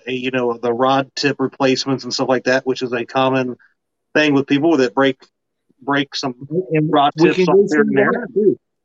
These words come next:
Speaker 2: We can do it. We can do a night of repairs.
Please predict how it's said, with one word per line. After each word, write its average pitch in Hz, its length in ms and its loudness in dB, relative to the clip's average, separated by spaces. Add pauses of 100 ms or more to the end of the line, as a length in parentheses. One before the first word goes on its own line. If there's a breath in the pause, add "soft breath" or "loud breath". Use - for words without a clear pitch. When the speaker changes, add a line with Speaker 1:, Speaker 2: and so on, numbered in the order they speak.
(140)
Speaker 2:
We 165 140 4
can 214 200 2
do 214 240 4
it. 170 60 -2
We 190 140 0
can 220 240 0
do 208 160 4
a 156 100 2
night 170 480 -2 (160)
of 139 220 -2
repairs. 190 1000 0